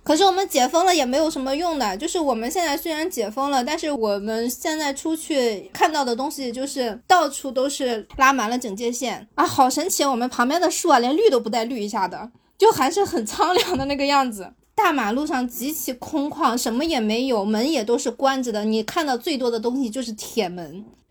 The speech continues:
特别特别萧条。嗯，可能听众很多不在上海，或者说也出不来，就是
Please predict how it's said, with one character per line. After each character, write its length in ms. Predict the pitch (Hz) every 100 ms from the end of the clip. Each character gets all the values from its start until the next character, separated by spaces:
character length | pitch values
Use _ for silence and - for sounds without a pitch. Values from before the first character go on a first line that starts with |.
| -
特 120 | -
别 120 | 269
特 100 | 247
别 140 | 247 233
萧 280 | - 269
条。 400 | 277 277 175 147 - _
嗯， 320 | 226 233 226 226
可 100 | 285
能 160 | 247 285
听 160 | 359
众 180 | 349 330
很 140 | 277
多 160 | 220 262
不 240 | 262 208
在 160 | 226 311
上 180 | 320 294
海， 300 | 254 190 196
或 220 | 285 247
者 120 | 214
说 220 | 214 262
也 180 | 262 220
出 200 | 196 330
不 80 | 277
来， 280 | 220 180 202
就 120 | 294
是 120 | 302